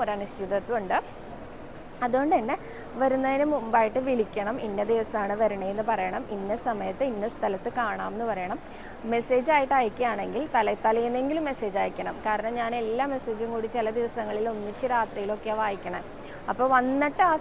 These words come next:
സമയത്തൊരു മെസ്സേജ് ഇടാം എന്ന് വിചാരിച്ചു കഴിഞ്ഞാൽ ഞാൻ ചിലപ്പോൾ ആ സമയത്ത് കണ്ടില്ല വരും. അതുകൊണ്ടാണ് കേട്ടോ. അതുകൊണ്ട് വരണേൻ്റെ തലേന്നോ അതിൻ്റെ തലേ ദിവസമോ നിങ്ങൾ കൃത്യമായിട്ട് സമയവും അല്ല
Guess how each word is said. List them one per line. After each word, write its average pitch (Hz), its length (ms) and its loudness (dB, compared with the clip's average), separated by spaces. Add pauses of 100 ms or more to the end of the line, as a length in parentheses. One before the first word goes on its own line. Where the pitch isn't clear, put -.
സമയത്തൊരു 285 440 2
മെസ്സേജ് 247 380 2
ഇടാം 233 180 4 (140)
എന്ന് 240 180 -2
വിചാരിച്ചു 226 380 0
കഴിഞ്ഞാൽ 220 300 -4
ഞാൻ 185 200 -6
ചിലപ്പോൾ 233 280 0
ആ 220 120 -2
സമയത്ത് 208 280 -6 (100)
കണ്ടില്ല 214 500 0
വരും. 202 180 -2 (140)
അതുകൊണ്ടാണ് 196 480 -2
കേട്ടോ. 202 160 -2 (500)
അതുകൊണ്ട് 226 320 0 (240)
വരണേൻ്റെ 208 560 0
തലേന്നോ 214 420 2 (160)
അതിൻ്റെ 226 320 -2
തലേ 254 220 2 (100)
ദിവസമോ 220 340 0 (220)
നിങ്ങൾ 214 200 -4 (120)
കൃത്യമായിട്ട് 262 520 0 (100)
സമയവും 202 460 0 (180)
അല്ല 196 260 -4